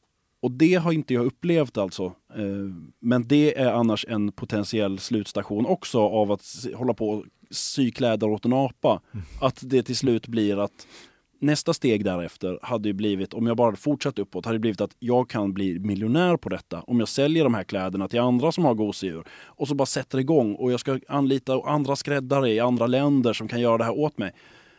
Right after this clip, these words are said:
Speaker 1: Och dit skulle jag ju kunna ham-, där skulle jag kunna hamna på riktigt.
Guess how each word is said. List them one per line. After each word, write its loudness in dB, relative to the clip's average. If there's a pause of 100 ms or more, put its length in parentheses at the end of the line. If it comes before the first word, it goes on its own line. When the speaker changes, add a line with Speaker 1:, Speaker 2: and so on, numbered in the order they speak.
(520)
Speaker 1:
Och 4 (320)
dit -2
skulle 0
jag 4
ju 2
kunna 0
ham-, 0
där 0
skulle 0
jag 0
kunna -2
hamna 0
på -8
riktigt. -8